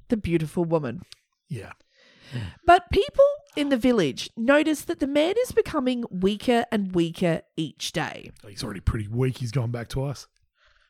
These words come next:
Speaker 1: Oh, God. I tell you, oh, my
Speaker 2: She gave
Speaker 1: God.
Speaker 2: you a fake number, bro.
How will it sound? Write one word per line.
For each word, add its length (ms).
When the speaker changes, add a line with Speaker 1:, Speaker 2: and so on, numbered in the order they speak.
Speaker 1:
Oh, 360
God. 400
I 100
tell 240
you, 180
oh, 320
my 120
Speaker 2:
She 120
gave 180
Speaker 1:
God. 40
Speaker 2:
you 60
a 40
fake 280
number, 240
bro. 380